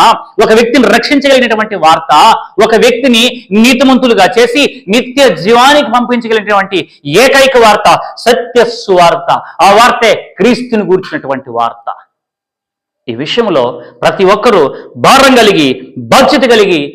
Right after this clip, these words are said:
ఉండాలని దేవుడు పేరట నేను మీకు జ్ఞాపకం చేస్తున్నాను, తెలియజేస్తున్నాను, హెచ్చరిస్తున్నాను నా ప్రియమైనటువంటి దేవుని బిడ్డలుగా. ఒక సేవకుడుగా నేను హెచ్చరిస్తున్నాను, ఒక సేవకుడుగా, ఒక సేవకుడుగా నేను మీకు జ్ఞాపకం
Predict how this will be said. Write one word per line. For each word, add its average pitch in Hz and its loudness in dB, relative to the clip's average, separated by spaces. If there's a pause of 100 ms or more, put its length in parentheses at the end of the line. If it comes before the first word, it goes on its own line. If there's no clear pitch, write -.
(280)
ఉండాలని 233 2 (460)
దేవుడు 277 4 (360)
పేరట 269 2 (100)
నేను 220 0
మీకు 196 -6 (100)
జ్ఞాపకం 254 0
చేస్తున్నాను, 190 0 (380)
తెలియజేస్తున్నాను, 247 0 (320)
హెచ్చరిస్తున్నాను 185 -2
నా 135 -2 (100)
ప్రియమైనటువంటి 139 -8 (100)
దేవుని 131 -4
బిడ్డలుగా. 113 -12 (640)
ఒక 185 -8 (140)
సేవకుడుగా 185 0
నేను 135 -6
హెచ్చరిస్తున్నాను, 127 -14 (460)
ఒక 196 -2 (160)
సేవకుడుగా, 220 2 (200)
ఒక 180 -8
సేవకుడుగా 240 2
నేను 185 -4
మీకు 175 -10
జ్ఞాపకం 202 -2